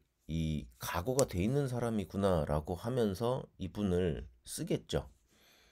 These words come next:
그죠? 그럼 이분은 돈을 벌겠죠. 그리고 그렇게 이제 이 이름이 또 유명해지겠죠. 그러면 이분의 음악이 또, 어,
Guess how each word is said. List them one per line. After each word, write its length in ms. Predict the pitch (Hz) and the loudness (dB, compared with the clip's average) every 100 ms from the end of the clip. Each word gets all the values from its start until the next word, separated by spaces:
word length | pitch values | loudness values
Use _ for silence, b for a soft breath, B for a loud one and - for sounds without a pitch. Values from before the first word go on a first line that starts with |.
| b b - | b b -10
그죠? 300 | 87 76 - - | -4 -4 -6 -8
그럼 180 | 104 92 | -4 -4
이분은 540 | 104 117 120 120 113 | -4 -4 -2 -2 -2
돈을 340 | - 101 107 104 | 0 2 2 2
벌겠죠. 640 | 76 71 80 - - - - _ B B B B B B B | -4 -2 -4 -4 -8 -8 -12 _ B B B B B B B
그리고 320 | - 110 107 | -6 -4 -4
그렇게 1000 | - 110 - _ - - 139 151 156 - - _ _ - | 0 -2 -2 _ -12 -4 -2 0 -2 -4 -12 _ _ -10
이제 680 | 98 87 90 85 85 73 55 - | -6 -2 0 2 0 -2 -6 -10
이 180 | 107 110 | -2 0
이름이 300 | 113 123 117 | 2 0 -2
또 100 | - | -2
유명해지겠죠. 1000 | 85 90 120 120 107 - 73 69 - 67 58 - b b b b | -2 2 4 4 2 -2 -8 -8 -6 -6 -8 -12 b b b b
그러면 440 | - 113 113 120 113 | -4 2 4 2 0
이분의 420 | 98 98 120 120 90 | -2 -2 2 4 4
음악이 640 | 101 107 92 135 151 151 _ | 8 6 6 2 -2 -4 _
또, 380 | 160 170 220 214 - _ - | 0 0 -2 -8 -14 _ -4
어, 240 | 73 76 | -4 -4